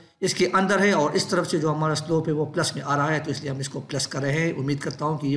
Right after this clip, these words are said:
पॉइंट आप लोगों को क्लियर हुआ होगा। तो अभी हमने क्या करना है, कैलकुलेटर से हमने ज़ीरो पॉइंट ज़ीरो सेवन फ़ाइव मालूम किया है, इसको हमने प्लस करना है ईवीसी के एलिवेशन में, जो कि हमारे पास बनती है टू फिफ्टी सेवन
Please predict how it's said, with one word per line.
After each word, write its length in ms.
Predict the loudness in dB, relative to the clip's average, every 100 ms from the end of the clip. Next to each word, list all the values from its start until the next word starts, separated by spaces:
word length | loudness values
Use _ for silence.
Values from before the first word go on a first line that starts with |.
| -2
पॉइंट 280 | -4 -4 -4
आप 180 | -6 -4
लोगों 180 | -4 -2
को 160 | -4
क्लियर 1300 | -4 -8 -20 _ _ _ _ _ _ _ 0 4 4
हुआ 160 | 4 4
होगा। 240 | 2 2
तो 120 | 2
अभी 140 | 4 4
हमने 180 | 2 2
क्या 160 | 2 2
करना 180 | 2
है, 60 | 0
कैलकुलेटर 460 | 0 -2 0 2 2
से 100 | 0
हमने 140 | 2
ज़ीरो 180 | 2 2
पॉइंट 220 | 2 0 0
ज़ीरो 180 | 0 0
सेवन 220 | 0 -2
फ़ाइव 320 | 2 2 2
मालूम 260 | 0 0 -2
किया 200 | 0 2
है, 120 | 2 0 -6 -20 -20 _ _ _ _ _ _ _ _ -20 -12 0
इसको 280 | 2 4 4
हमने 260 | 4 4 2
प्लस 240 | 4 2 2
करना 260 | 0 2
है 200 | 2 2
ईवीसी 360 | 2 2 2 0
के 120 | 2
एलिवेशन 360 | 4 4 2 0
में, 80 | -2
जो 100 | -2
कि 60 |
हमारे 220 | -2 -2 -2
पास 160 | -2
बनती 240 | -2 -2 -2
है 80 | -2
टू 200 | 0 0
फिफ्टी 440 | 0 -2 -4 -6 -4
सेवन 640 | -2 0 0 2 0 -2